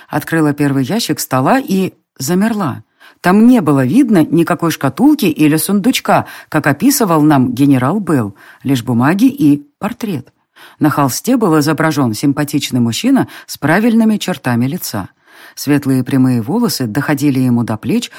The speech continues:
брови сурово сдвинуты, а глаза — зелёные, яркие. В них не было надменности, лишь наигранный холод и серьёзность. Не знаю, кто рисовал этот портрет, но художник филигранно передал эту наигранность во взгляде.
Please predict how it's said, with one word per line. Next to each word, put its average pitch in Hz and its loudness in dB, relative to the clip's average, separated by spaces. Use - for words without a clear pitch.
брови 151 2
сурово 214 0
сдвинуты, 139 -2
а - -2
глаза — 131 0
зелёные, 156 -2
яркие. 113 -4
В 131 -2
них 147 2
не 175 4
было 175 2
надменности, 151 0
лишь 156 0
наигранный 156 2
холод 220 0
и 160 -2
серьёзность. 131 -4
Не 185 2
знаю, 185 0
кто - -2
рисовал 156 0
этот 135 -4
портрет, 139 -2
но 156 4
художник 180 0
филигранно 180 2
передал 175 0
эту 147 -2
наигранность 131 0
во 214 -2
взгляде. 160 -6